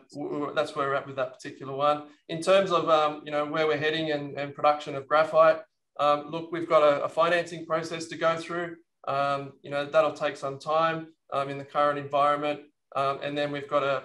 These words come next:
effectively a two-year development program, um, to get the mine up and running into operation. So,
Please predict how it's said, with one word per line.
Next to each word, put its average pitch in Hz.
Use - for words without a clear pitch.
effectively 147
a 135
two-year 139
development 135
program, 135
um, 131
to 147
get 139
the 143
mine 135
up 135
and 131
running 135
into 131
operation. 131
So, 131